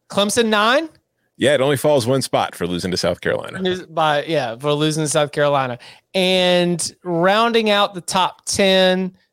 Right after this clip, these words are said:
Speaker 1: so we've got, uh, Oregon out of there, L S U's out of there. The next up in line is
Speaker 2: We got a
Speaker 1: going
Speaker 2: game to sell, Chip. Got a
Speaker 1: It's
Speaker 2: game to
Speaker 1: L S U?
Speaker 2: sell. No. No, it's a top ten matchup for a conference title.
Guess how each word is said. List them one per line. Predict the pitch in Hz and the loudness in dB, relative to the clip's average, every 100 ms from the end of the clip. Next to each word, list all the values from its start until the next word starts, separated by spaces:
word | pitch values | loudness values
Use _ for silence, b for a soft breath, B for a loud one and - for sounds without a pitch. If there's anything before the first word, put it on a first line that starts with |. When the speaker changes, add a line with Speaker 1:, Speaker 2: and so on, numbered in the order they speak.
| _ | _
Speaker 1:
so | - 156 | -2 0
we've | 151 | 0
got, | 147 147 139 - | 2 0 0 0
uh, | 147 135 | -2 0
Oregon | 170 175 170 165 | 2 2 0 0
out | 160 160 | 0 0
of | |
there, | 156 156 151 151 | 0 2 2 2
L | 151 147 139 | 2 0 0
S | 131 | -2
U's | 165 165 156 | -2 0 2
out | 160 156 | 2 2
of | 147 | 2
there. | 147 147 143 143 143 _ _ _ _ 147 | 2 4 4 2 -4 _ _ _ _ -4
The | |
next | 143 143 151 175 - - - | -2 0 0 -2 -2 -8 -4
up | 170 160 170 | 0 0 2
in | 156 151 | 0 0
line | 143 147 147 147 147 147 143 143 - | 0 2 2 2 2 0 -2 -4 -8
is | 139 127 | -8 -8
Speaker 2:
We | 143 | -8
got | - | -2
a | 151 | 0
Speaker 1:
going | 156 | 0
Speaker 2:
game | 160 156 | -2 -6
to | - | -10
sell, | - - - | -10 -10 -10
Chip. | - - - _ _ _ _ _ _ _ _ _ _ _ _ _ _ _ | -12 -12 -14 _ _ _ _ _ _ _ _ _ _ _ _ _ _ _
Got | - - | -18 -14
a | |
Speaker 1:
It's | - | -2
Speaker 2:
game | 156 | 0
to | |
Speaker 1:
L | 175 | 2
S | 156 - | 0 2
U? | 160 208 254 _ _ _ _ | 2 2 -2 _ _ _ _
Speaker 2:
sell. | |
No. | - - _ _ _ _ _ _ _ _ _ _ _ _ _ _ _ _ _ _ _ _ _ - | -20 -20 _ _ _ _ _ _ _ _ _ _ _ _ _ _ _ _ _ _ _ _ _ -18
No, | - | -16
it's | - | -16
a | - | -12
top | - - | -10 -10
ten | - - - | -12 -16 -14
matchup | - - - - | -14 -12 -14 -12
for | - | -14
a | |
conference | - - - - | -12 -14 -14 -20
title. | - - - - | -14 -14 -14 -18